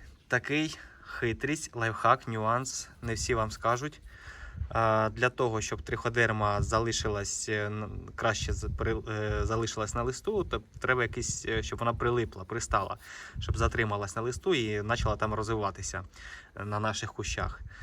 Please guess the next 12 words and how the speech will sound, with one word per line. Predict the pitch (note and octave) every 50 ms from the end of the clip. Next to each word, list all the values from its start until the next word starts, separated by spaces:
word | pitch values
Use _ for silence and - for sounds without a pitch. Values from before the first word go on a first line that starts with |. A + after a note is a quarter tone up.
| - - - - -
Е, | G2+ G2+ G#2 G#2 G2+ G2+
я | A#2 B2+ C3
добавив | A2+ A2 G#2+ G2+ - - G#2+ A2 G#2+
у | -
відро | G#2 G#2+ G#2 G#2 G#2+
води | G#2 G#2+ G#2+ G#2+ C#3 E3+
три | E3+ - - A2 A2+ B2+ C#3+ D3+
столових | - - - G#2 G#2 A#2 A2 G#2 G2 -
ложки | G#2 G#2+ A#2 - - -
меду. | G2 F#2 F#2+ F#2 F2+ F2+ F#2+ - - - - - - - - - - - - - - - - - - - - - -
А | - G2
вода, | G2+ G#2 G#2+ G2 A2 G#2 G#2 F#2+